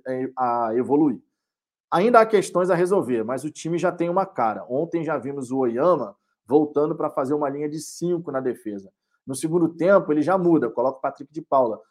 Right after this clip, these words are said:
Mas você já vê que há situações definidas dentro de campo. O jogo contra o Ceilândia deu suporte pro Luiz Castro oportunizar alguns jogadores, como o Patrick de Paula, que fez dois gols.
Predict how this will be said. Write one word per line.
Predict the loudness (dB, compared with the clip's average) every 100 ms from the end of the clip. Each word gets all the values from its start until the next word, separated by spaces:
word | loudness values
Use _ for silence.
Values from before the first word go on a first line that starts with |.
| _
Mas | -8 -6
você | -6
já | 0 0
vê | 0 0 2 2 0 -8
que | -2
há | -2 -2
situações | -8 -6 -6 -6 -10 -8
definidas | -4 -4 -4 -8 -6 -2 2 2
dentro | 0 -8 -12
de | -14
campo. | -8 -8 -8 _ _ _ _ _
O | -2
jogo | 6 6 6
contra | -2 -4
o | -2
Ceilândia | 0 4 4 2
deu | 0 -2
suporte | -4 -6 0 2 2 -4
pro | -12 -8
Luiz | -8 -8
Castro | -6 -6 -6 -8 -2
oportunizar | 0 0 -6 -6 -6 -2 -2
alguns | -2 -6 -6
jogadores, | -4 -4 -4 -8 -16 _ _ _ _
como | 2 4 4
o | 2 -2
Patrick | 0 0 -2 -10
de | -6
Paula, | 2 2 2
que | -4 -2
fez | 0 2
dois | 2 4
gols. | 6 4 2 -14